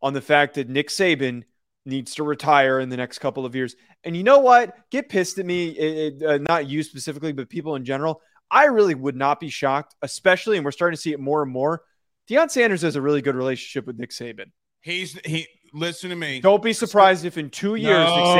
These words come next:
Speaker 1: Saban doesn't
Speaker 2: it won't
Speaker 1: retire and
Speaker 2: happen.
Speaker 1: Deion
Speaker 2: It won't happen. You don't un-, you don't understand the politics in this, like, uh, in the South.
Speaker 1: I don't know, man. That, that, that feels like it has it written all over it.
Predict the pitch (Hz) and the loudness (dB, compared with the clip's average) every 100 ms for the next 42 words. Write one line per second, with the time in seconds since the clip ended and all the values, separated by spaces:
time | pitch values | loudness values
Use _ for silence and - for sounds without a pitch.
0 | 180 180 165 170 165 165 156 156 151 147 | 6 4 0 -2 0 4 6 6 4 2
1 | 147 139 135 - _ - 151 156 151 156 | 0 -2 -4 -10 _ -6 -4 -2 0 0
2 | 156 139 117 - 85 - _ _ _ _ | 0 -2 -4 -6 -10 -16 _ _ _ _
3 | _ _ _ _ _ _ - - 180 185 | _ _ _ _ _ _ -10 -6 -2 0
4 | 180 175 175 156 151 180 185 180 175 156 | 0 -2 -4 -6 -4 0 2 0 -2 -4
5 | - 170 156 143 - 156 151 147 147 127 | -4 -4 -4 -4 -2 0 0 -2 -4 -6
6 | - 120 117 - _ 123 113 113 - 117 | -6 -8 -8 -10 _ -6 -6 -10 -8 -8
7 | 110 117 101 76 - _ _ _ _ _ | -8 -6 -6 -6 -14 _ _ _ _ _
8 | _ _ _ _ _ _ _ - 135 160 | _ _ _ _ _ _ _ -4 -2 2
9 | 170 160 156 151 151 160 - 151 160 127 | 2 2 -2 0 0 -2 -2 0 0 2
10 | 165 175 170 185 170 143 - _ 156 147 | 2 2 0 -2 -2 -2 -8 _ -2 -2
11 | 139 139 131 139 127 131 120 127 147 131 | -2 -6 -2 -2 -2 -10 -10 -4 -4 -4
12 | 131 143 147 151 151 147 147 147 147 135 | 0 2 4 6 6 4 4 0 -2 -4
13 | 131 - 107 | -6 -10 -16